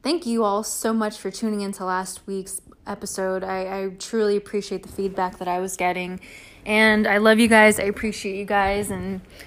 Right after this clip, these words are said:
thank you so much for tuning into this episode. So this episode, I wanna talk about, you know, you being in charge of creating your life. Nobody else is. Not your parents, not society, not anyone,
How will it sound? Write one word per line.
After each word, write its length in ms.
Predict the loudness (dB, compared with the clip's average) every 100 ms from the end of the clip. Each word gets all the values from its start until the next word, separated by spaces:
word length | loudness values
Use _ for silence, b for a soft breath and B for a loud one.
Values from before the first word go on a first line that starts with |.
| B
thank 160 | -4 -2
you 60 |
so 160 | -2 0
much 160 | 0 0
for 80 |
tuning 260 | 0 2 0
into 200 | -2 0
this 200 | 0 2
episode. 560 | 0 -2 -6 -4 -6 -8 -20 -18 B B B
So 140 | -2 2
this 200 | 2 0
episode, 640 | -2 -2 0 2 2 0
I 200 | 0 0
wanna 280 | 0 -2 -2
talk 320 | -2 -4 -2
about, 500 | -2 0 2 0 -4 -14 B B B B B B B B B _ -20 -20 0
you 100 | 4
know, 320 | 6 6 2 0
you 240 | 0 2
being 180 | 4 4
in 120 | 2
charge 440 | 0 0 2 0
of 220 | -2 -6 -8
creating 580 | -6 0 0 2 0
your 220 | 0 -2 -2
life. 560 | 0 -2 -2 -10 -18 -20 -10
Nobody 460 | -2 0 0 2 0
else 260 | -2 -6
is. 440 | -12 -12 -14 -14 -8
Not 180 | -8
your 80 | -6
parents, 560 | -4 -2 0 2 0 -2
not 140 | -8
society, 640 | -6 -2 0 2 2 0 -2
not 160 | -4
anyone, 580 | -4 -4 -4 -4 -6 -10